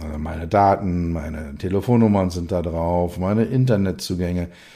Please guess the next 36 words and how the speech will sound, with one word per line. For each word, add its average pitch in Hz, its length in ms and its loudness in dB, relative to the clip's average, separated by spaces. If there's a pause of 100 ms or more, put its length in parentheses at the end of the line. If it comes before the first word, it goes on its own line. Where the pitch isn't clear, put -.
(200)
Das 101 120 -8
sind 104 100 0
alles 117 340 4
Dinge, 113 400 4
die 101 240 -2
ich - 400 -6
dann 98 260 2
auch - 220 -2
im 90 160 -4
Auto 127 720 2
nutzen 123 500 -2
kann. 110 420 0
Und, 92 240 -4 (760)
äh, - 60 -8
da 95 260 0
ich 101 140 0
auch 92 80 0
relativ 110 320 4
häufig 98 320 2
Mietwagen 90 800 0
nutze, 95 320 -2
ist - 220 -6
es 101 60 -6
natürlich 98 300 -2
eine 92 140 0
super 92 300 -4
Angelegenheit, 92 800 2
dass 87 140 -4
ich 85 100 -6
jetzt 82 180 -4
nicht 98 320 -2
die 90 240 0
achthundert 87 540 -4
Telefonnummern, 90 640 2
die 82 140 -2
ich, - 260 -6